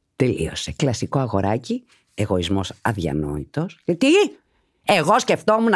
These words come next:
πέντε μήνες πώς θα της το πω, γιατί έχω βρει και, και αυτή είχε άλλον. Λιώμα. Τηλέφωνα. Αυτό που του κάνεις εσύ, το κάνει αυτό στην άλλη.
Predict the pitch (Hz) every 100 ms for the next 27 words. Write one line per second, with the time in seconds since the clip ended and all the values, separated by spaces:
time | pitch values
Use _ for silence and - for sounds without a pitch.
0 | 139 185 190 151 131 185 160 - 160 208
1 | 180 190 - 117 - 143 170 147 143 160
2 | 156 120 147 160 156 151 135 214 262 269
3 | 226 196 226 285 254 120 117 _ _ _
4 | - - - _ _ - - _ - -
5 | _ 185 202 185 190 185 185 _ _ -
6 | _ _ _ - - - - 208 190 175
7 | - 175 170 175 175 - _ 147 147 170
8 | 170 - 277 277 330 - - 247 233 190
9 | 196 - - 185 226 214 220 - 240 240
10 | 220 - 233 - 220 214 185 139 98 76